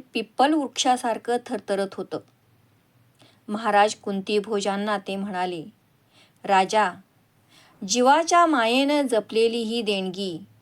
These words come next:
सांभाळ. हिच्या मातेला मी हिला घेऊन परस्पर आलो आहे हे माहीत सुद्धा नाही.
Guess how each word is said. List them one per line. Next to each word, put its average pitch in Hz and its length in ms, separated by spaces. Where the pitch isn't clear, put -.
सांभाळ. 190 580
हिच्या 220 380
मातेला 208 840
मी 226 200
हिला 285 500
घेऊन 240 480
परस्पर 247 680
आलो 202 240
आहे 226 680
हे 254 280
माहीत 247 460
सुद्धा 269 360
नाही. 233 300